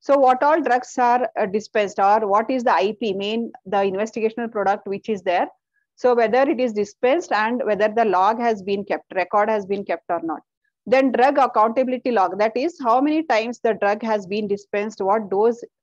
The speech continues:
it has been dispensed. So that we call as the drug accountability log. So these are again some of the examples during, then later on after completion.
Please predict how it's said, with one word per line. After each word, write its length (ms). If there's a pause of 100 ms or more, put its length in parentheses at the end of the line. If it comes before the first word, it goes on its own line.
it 180
has 180
been 180
dispensed. 460
So 160
that 240
we 160
call 240
as 140
the 160 (240)
drug 200
accountability 680
log. 240 (460)
So 120
these 280
are 140
again 240
some 280
of 160
the 100
examples 680 (220)
during, 400 (260)
then 220
later 340
on 240
after 380
completion. 600